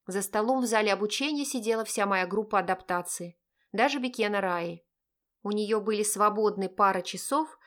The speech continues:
и она захотела провести его со всеми нами. Не было лишь руководителя группы. Я вздохнула с облегчением и впорхнула в зал, как ни в чем не бывало. «Приветствую, дорогие мои!»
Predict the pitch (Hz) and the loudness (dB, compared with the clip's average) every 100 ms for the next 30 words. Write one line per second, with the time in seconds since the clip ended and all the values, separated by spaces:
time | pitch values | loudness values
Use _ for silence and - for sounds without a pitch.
0 | _ - 262 302 330 - 285 277 269 262 | _ 0 2 4 2 0 0 2 0 2
1 | 254 240 233 - 233 220 214 202 190 208 | 0 0 -2 -2 0 0 0 -2 -2 0
2 | 202 196 180 170 170 170 _ _ _ - | 0 0 -2 -4 -6 -14 _ _ _ 0
3 | 220 262 277 277 269 - 233 208 185 180 | 2 4 2 0 -2 -2 -2 2 2 2
4 | 196 208 208 196 180 175 170 170 170 _ | 0 -2 -2 -2 -2 -4 -4 -8 -8 _
5 | _ _ _ _ _ 180 196 180 196 190 | _ _ _ _ _ 0 0 2 -2 0
6 | 202 190 - 180 180 - - 247 240 220 | 0 0 -2 -2 -6 -4 0 0 0 -4
7 | 214 _ _ _ 233 233 269 262 294 311 | -10 _ _ _ -4 2 2 2 0 0
8 | 269 226 226 247 254 233 233 214 - 202 | 0 2 4 4 4 -2 -2 -2 -2 0
9 | 202 190 180 175 170 175 - _ _ _ | 0 -2 -2 -2 -2 -6 -12 _ _ _
10 | _ _ _ _ _ _ - 262 285 330 | _ _ _ _ _ _ -6 0 2 2
11 | 330 233 240 220 226 226 254 220 202 185 | 0 0 2 2 0 0 -2 0 -2 -6